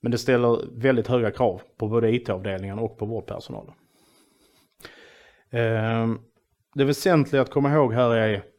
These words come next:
vi har den allmänna cyberhygienen som vi försöker att följa precis som i, under normala omständigheter.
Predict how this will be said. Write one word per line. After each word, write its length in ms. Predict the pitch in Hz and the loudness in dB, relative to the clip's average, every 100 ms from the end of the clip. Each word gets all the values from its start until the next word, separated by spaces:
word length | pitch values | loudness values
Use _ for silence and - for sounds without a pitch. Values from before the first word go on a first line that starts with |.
| - | -4
vi 60 | |
har 420 | 131 156 165 160 160 | 2 6 6 6 0
den 140 | 139 | 0
allmänna 440 | 143 151 135 113 | 2 2 2 0
cyberhygienen 920 | 107 - 117 104 101 110 110 127 120 - - - | 0 0 0 -2 -2 0 0 0 -2 -6 -18 -16
som 180 | - | -8
vi 100 | 107 | -6
försöker 460 | 104 110 - 123 127 | -6 -4 -2 -2 -2
att 80 | 120 | -4
följa 320 | 135 120 95 | -4 -4 -6
precis 440 | - 107 123 107 | -8 -6 -4 -4
som 220 | - 107 107 | -4 -4 -4
i, 180 | 107 - | -6 -6
under 180 | 120 113 | -6 -2
normala 300 | 113 110 104 | 0 0 0
omständigheter. 680 | 104 - 98 95 90 - | -4 -8 -10 -10 -12 -14